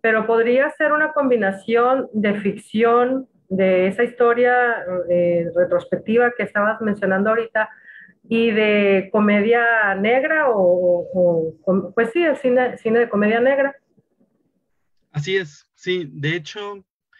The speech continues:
Speaker 2: eh, también eso fue una cosa, una, una cosa de las que se, eh, comentó en algunos medios durante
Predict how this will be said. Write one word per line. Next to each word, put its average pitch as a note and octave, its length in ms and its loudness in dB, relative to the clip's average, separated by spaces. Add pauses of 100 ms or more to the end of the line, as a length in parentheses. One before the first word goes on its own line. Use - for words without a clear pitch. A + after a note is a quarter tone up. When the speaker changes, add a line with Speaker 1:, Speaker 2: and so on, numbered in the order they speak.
(300)
Speaker 2:
eh, D3 320 0
también E3 340 -4
eso F3+ 160 -12
fue E3+ 140 -14
una E3 160 -12
cosa, D3+ 360 -10
una, D3+ 260 -8
una D3 220 -4
cosa D3 340 -10
de C3+ 120 -10
las A#2+ 240 -20
que A#2+ 160 -14
se, A#2 640 -14
eh, A#2+ 200 -16
comentó B2+ 540 -8
en C#3 120 -6
algunos B2+ 460 -14
medios B2 500 -12
durante A2+ 580 -16